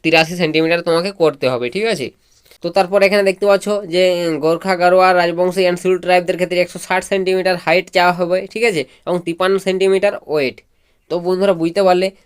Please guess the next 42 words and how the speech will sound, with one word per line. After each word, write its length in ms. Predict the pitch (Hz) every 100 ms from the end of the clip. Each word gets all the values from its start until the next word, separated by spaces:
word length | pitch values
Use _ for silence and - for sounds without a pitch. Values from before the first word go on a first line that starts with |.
| -
যে 60 | 156
গোর্খা 280 | 165 170
গারোয়ারদের 600 | 185 185 185 180 180 190
জন্য 200 | 170 180 190 -
একশো 220 | 151 -
ষাট 200 | 165 170 170
সেন্টিমিটার 400 | 175 180 180 175
হাইট 260 | 165 175 196 - _
এবং 140 | 151 180 - - _
তিপ্পান্ন 280 | 160 175 170
কেজি 220 | 175 180 185
ওয়েট 220 | 160 156
চাওয়া 180 | 156 135
হয়েছে। 180 | 127 120
এবং 160 | 151 175 - - _ _ _ _ _ - -
বুকের 220 | 147 190 185
মাপ 120 | 185
দেখতে 240 | 185 170
পাচ্ছ 140 | 190 190
ছিয়াত্তর 380 | 185 175 170 180
সেন্টিমিটার 520 | 180 180 185 185 180 190 190 180
থাকতে 200 | 160 190
হবে 180 | 180 180 123
এবং 120 | 175 180
এ-, 120 | 165 -
সেটা 160 | 170 175
ফুলিয়ে 300 | 170 180 185
একাশি 240 | 175 170
সেন্টিমিটার, 440 | 160 147 135 131 127
ঠিক 80 | 190
আছে, 140 | 185
পাঁচ 180 | 151 165 -
সেন্টিমিটার 380 | 170 175 170 175
তোমাকে 280 | 175 175
বাড়াতে 340 | 185 151 143 127 117
হবে। 140 | 104 - _ _ -
এবং 140 | 170 -
এটা 220 | 160 185
গেল 180 | 180 180 214 220
ফিমেল, 280 | 175 180 170 _ _ _ -
এটা 160 | 151 165
গেল 100 | 185